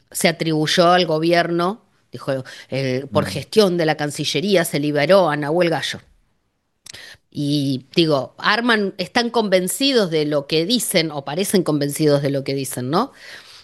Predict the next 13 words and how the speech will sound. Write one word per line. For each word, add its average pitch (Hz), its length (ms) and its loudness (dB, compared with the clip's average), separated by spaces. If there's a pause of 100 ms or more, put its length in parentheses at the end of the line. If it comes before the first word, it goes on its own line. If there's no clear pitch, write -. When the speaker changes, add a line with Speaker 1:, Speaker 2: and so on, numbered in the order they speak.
(280)
Speaker 1:
Em, 135 580 -2
y 180 120 2
al 175 120 4
mismo 247 340 4
tiempo 262 300 0
después, 233 240 0
cuando 175 280 0
hay 208 100 0
cosas, - 340 -4
por 165 160 0
ejemplo, 165 320 0
la 139 220 2
inflación, 175 680 0